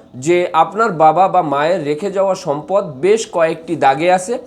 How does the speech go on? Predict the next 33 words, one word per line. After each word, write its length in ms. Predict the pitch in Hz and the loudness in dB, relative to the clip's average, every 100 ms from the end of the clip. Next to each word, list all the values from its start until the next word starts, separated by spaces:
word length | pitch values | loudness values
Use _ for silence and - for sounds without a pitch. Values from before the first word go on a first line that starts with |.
| - - _ | -16 -20 _
এবং 320 | 165 214 247 | 0 2 0
সেই 220 | - 233 | 2 2
দাগগুলো, 840 | 202 156 160 160 160 196 220 247 - - _ _ - | 2 4 2 0 -4 2 2 2 -6 -20 _ _ -2
আহ, 300 | 147 160 156 147 - | 4 4 2 -4 -10
কো-, 100 | - | -4
হয়তো 360 | 175 165 190 240 | -2 -2 -2 -4
কোনো 220 | 233 214 | -2 0
একটা 280 | 214 208 220 | 0 0 0
ভাই 380 | 185 170 196 196 - | 2 2 0 -2 -12
বেশি, 520 | 226 160 175 226 208 - - _ | -2 -2 0 -4 -6 -10 -20 _
আহ, 120 | - 127 | 0 2
ভোগ 220 | 156 180 | 2 2
দখল 280 | 202 208 220 | 2 2 0
করে 240 | 220 220 | 4 4
রেখেছে, 440 | 214 214 226 - 262 - - | 4 0 -4 -6 -12 -14 -8
অথবা 600 | - 208 247 208 120 - - _ _ _ _ - | 0 0 2 0 0 -2 -14 _ _ _ _ -2
আপনাদেরকে 560 | 180 202 226 233 233 | 0 2 0 2 0
দাগে 380 | 180 160 170 208 | 2 2 2 2
দাগে 280 | 208 208 214 | 2 2 0
যেতে 300 | 175 180 214 | 0 -2 0
হয়। 280 | 202 214 240 - | 2 0 0 -12
সেই 340 | - - 220 240 | -14 0 0 2
দাগে 320 | 165 160 202 | 2 2 2
দাগে 360 | 202 202 214 - | -2 0 -4 -6
না 260 | 123 123 165 | -8 -2 0
যাওয়ার 320 | 190 247 247 | 4 4 4
জন্য 380 | 190 160 117 92 - _ | 2 -4 -6 -10 -16 _
আপনারা 540 | 147 180 202 214 226 226 - - | -4 -2 -2 -2 -2 -6 -16 -6
নিজেদের 480 | 151 190 233 254 254 | -4 0 2 2 2
মতো 260 | 240 226 | 0 0
ক-, 300 | 196 175 165 | 0 4 4
বন্টন 480 | 127 123 175 190 220 | 2 0 0 0 0
করে, 280 | 220 208 | 0 0